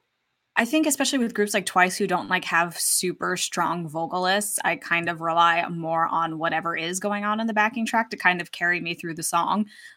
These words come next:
Um, 'cause I know a lot of the beef was in that I, that Chad has had, Diggy specifically, is with their, the, like, the pitching in the chorus is a little weird, especially when, you know, they don't have, like, a belter. So you have the, like, Nayeon or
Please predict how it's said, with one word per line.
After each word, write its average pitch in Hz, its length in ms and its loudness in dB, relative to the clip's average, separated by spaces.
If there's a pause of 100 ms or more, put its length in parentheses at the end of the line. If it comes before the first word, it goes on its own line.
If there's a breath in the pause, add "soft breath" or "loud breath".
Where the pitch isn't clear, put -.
(140 loud breath)
Um, 147 440 2 (680)
'cause 202 120 -2
I 208 80 6
know 208 140 6
a - 20 6
lot 190 180 8
of 196 60 0
the 190 60 0
beef 180 300 0
was 170 140 -6
in 160 320 -6 (440)
that 180 220 6
I, 185 180 2 (160)
that 170 120 -6
Chad - 240 6
has 170 120 -2
had, 165 400 0
Diggy 180 220 -2
specifically, 175 600 -8
is 175 140 -6
with 170 260 -6
their, 165 300 0 (140)
the, 160 220 -10
like, 160 200 -6
the 180 80 -6
pitching 185 540 -2
in 165 160 -6
the 160 100 -8
chorus 180 500 -2
is 165 100 -4
a 165 60 -8
little 165 260 -6
weird, 175 360 -2 (260 loud breath)
especially 202 400 2
when, 180 300 2 (240 soft breath)
you 175 140 -2
know, 156 180 -2
they 214 100 4
don't 226 140 6
have, 240 160 2
like, 233 140 4
a 196 140 0 (160)
belter. 175 520 2 (200 loud breath)
So - 200 2
you 196 160 4
have 208 120 2
the, 202 120 4 (140)
like, 185 200 0
Nayeon 185 600 6
or 175 200 -2